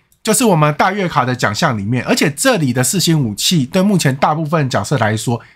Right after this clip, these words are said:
应该都会是最强的四星武器。等级九十时候，一把升满的五星武器以及四星武器攻击力白值可以差到一百七十五，而我现在六十等拿五星武器，白值也不过五百九十五而已。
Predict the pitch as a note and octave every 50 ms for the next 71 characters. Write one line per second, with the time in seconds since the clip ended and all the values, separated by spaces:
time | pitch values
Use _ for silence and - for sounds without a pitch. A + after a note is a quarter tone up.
0 | - - A3+ A#3+ A3 A3+ A3 F3+ - F#3+ F3 F#3+ F3 D3 E3 D#3 D3 - - G3+
1 | D3+ B2 - B2 A2 A2 A2+ A2 - C3 A#2 B2 A#2+ A#2 G#2 F2 E2+ - - A2+
2 | F#2 - _ _ _ - - C3 A#2+ A2 D#3 G3+ G3+ - D#3 B2+ A2+ - C#3+ D3+
3 | D3 D3+ D3+ F3 E3+ - - - A#3 - - C#3 A#2 - - - G3+ G#3 A3+ G#3+
4 | D3+ A#2 A#2 B2+ A2 A#2 A2+ G#2+ - F#3+ F#3 D#3+ A#2 G2+ - E3 C3 G#2 A#2+ B2
5 | - - G#3+ F#3+ C#3+ D#3+ F3 D#3+ C3 G#2 - - E3+ C#3+ - F#3 F3 E3+ E3 D3
6 | C3+ D#3 F3+ D#3+ - - - - A#2 B2+ D#3 D#3 - C3 A#2+ - D#3 C3+ - -
7 | D#3 D3+ D#3 D3+ D#3+ - - B3+ - - - A2 G#2+ - - C#3 B2 - - A#2+
8 | A2 - - _ _ _ _ _ - - A3 G3+ - A3+ A3+ A3 A3 F#3 F#3 F#3
9 | E3 D#3+ C3+ C3+ D3 D#3+ D#3+ A#2+ A2 - D3+ D3+ A#2 G#2 - E3 C#3 B2+ - -
10 | C#3+ F3+ G#3 - G3+ G3+ E3+ A#2+ - - B2+ - A3 E3 - D3+ E3 E3 D#3 D#3
11 | D3+ - A#2 - - - D3+ C3+ A2+ G#2 G#2 A2 A2 A#2 A2+